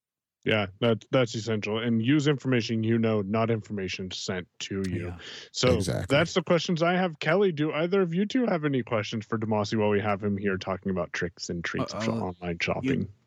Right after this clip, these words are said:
Speaker 2: guys did really well. We're, we're just about out of time, but I, I think it's one of those things that so many people are afraid of because of getting in trouble. But,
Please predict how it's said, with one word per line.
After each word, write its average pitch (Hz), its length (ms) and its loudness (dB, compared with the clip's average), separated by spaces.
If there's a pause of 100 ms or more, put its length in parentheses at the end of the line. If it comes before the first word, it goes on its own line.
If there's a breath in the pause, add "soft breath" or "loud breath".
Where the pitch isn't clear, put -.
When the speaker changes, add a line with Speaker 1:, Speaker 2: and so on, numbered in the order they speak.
(260)
Speaker 2:
guys 139 320 2
did 123 260 0
really 127 500 4
well. 110 500 2
We're, 98 220 2
we're 104 240 0
just 147 520 0
about 127 340 2
out 123 220 0
of 117 140 -2
time, 120 420 0
but 104 140 0
I, 107 160 -4
I 120 100 -2
think 180 260 -2
it's 185 140 -2
one 139 100 2
of 131 40 4
those 120 100 -2
things 120 220 2
that - 120 -6
so - 120 -4
many 127 100 2
people 120 400 -2
are 107 220 2
afraid 123 400 0
of 107 180 -2
because 135 400 0
of 120 140 -4
getting 107 240 0
in 101 80 -2
trouble. 101 420 0 (260 loud breath)
But, 123 320 0